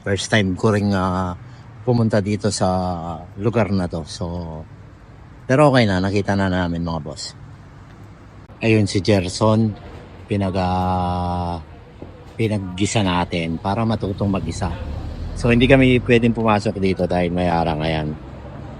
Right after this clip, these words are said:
So, pinadeliver ko na lang sa kanya. Jerome pala, Jerome. Nagkakamali ako sa pangalan niya. So, bali, pang-apat na namin to. Yun, buti hindi pala kami pumasok at, ah, sarado dahil, ayan, zona trapiko limitado.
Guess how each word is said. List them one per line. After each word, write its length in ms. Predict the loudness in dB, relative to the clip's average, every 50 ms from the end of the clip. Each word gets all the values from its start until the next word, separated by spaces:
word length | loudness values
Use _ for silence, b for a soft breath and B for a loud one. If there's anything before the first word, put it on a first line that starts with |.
| -16 -10
So, 160 | -6 -4 -2
pinadeliver 720 | 0 0 0 2 2 2 4 4 4 4 4 2 0 0 0
ko 80 | -2
na 80 | 0 0
lang 160 | 0 0 -2
sa 160 | -2 -4 -4
kanya. 320 | -2 -2 -2 -2 -4 -6 -8 -10 -14 -18 -20 -20 -18 -10 -2
Jerome 400 | 2 4 4 6 6 4 4 4
pala, 240 | 2 2 2 0
Jerome. 320 | 0 0 -2 0 0 0 0
Nagkakamali 640 | 0 0 0 0 2 2 4 4 4 4 2 2 0
ako 120 | 0 0 -2
sa 140 | -2 -2 -2
pangalan 480 | -4 -4 -4 -4 -6 -6 -8 -10 -12
niya. 60 | -14 -16 -20 B B B B B B B
So, 160 | -4 -2 2
bali, 160 | 4 4 4 4
pang-apat 400 | 4 4 2 2 2 0 -2 0 2
na 160 | 4 4 4
namin 180 | 4 2 0 -2
to. 140 | -4 -6 -8 -10 -18 -20 -20 -20 -20 -2 4 6
Yun, 160 | 6 6 8 8
buti 320 | 8 8 8 8 6 6
hindi 160 | 6 4 2 2
pala 160 | 4 4 4 4
kami 220 | 4 2 2 2 0
pumasok 540 | 2 2 4 4 4 4 2 2 2 0 2 0
at, 100 | 0 0 2
ah, 100 | 2 0
sarado 720 | 0 0 0 2 4 4 4 4 2 2 0 0 -2 0 0
dahil, 300 | 0 0 2 2 2 0
ayan, 320 | 0 0 0 0 -2 -2 -2
zona 300 | -2 0 2 2 2 2
trapiko 480 | 0 0 0 0 0 -2 -2 -2 -2 0
limitado. 720 | 0 0 0 0 -2 -2 -4 -4 -6 -6 -8 -10 -10 -10